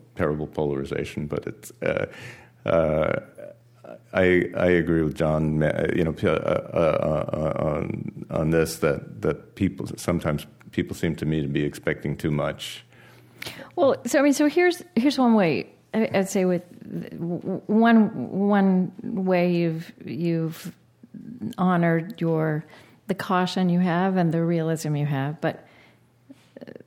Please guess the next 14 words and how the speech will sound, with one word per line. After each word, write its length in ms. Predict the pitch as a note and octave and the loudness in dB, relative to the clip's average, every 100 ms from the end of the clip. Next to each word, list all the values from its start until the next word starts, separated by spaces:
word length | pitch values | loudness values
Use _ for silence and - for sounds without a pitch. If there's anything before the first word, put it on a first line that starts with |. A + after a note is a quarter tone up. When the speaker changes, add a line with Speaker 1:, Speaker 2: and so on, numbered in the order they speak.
| - | -10
Speaker 2:
you 120 | - A3 | 0 2
know, 60 | |
you 60 | G#3 | 2
say 360 | G#3 G3+ G3 - | 2 0 0 -4
the 160 | F#3+ G#3+ | -2 0
definition 680 | G3 A3+ A3+ A#3+ G3+ - G3+ | 2 2 4 4 4 2 0
of 120 | F3+ | 0
humanity, 720 | G3 F3+ E3 D#3+ D3 D3+ D#3+ | 2 2 4 2 0 0 -2
the 120 | D#3 | -2
people 420 | F3 - G#3 G3+ | -4 -4 -2 0
we 160 | F#3 F3+ | 0 2
are 120 | E3+ | 2
decent 580 | E3+ E3+ A3 A3 D#3 - | 0 0 0 0 -2 -4
to, 380 | - D3 C3+ C3+ | -4 -4 -2 -4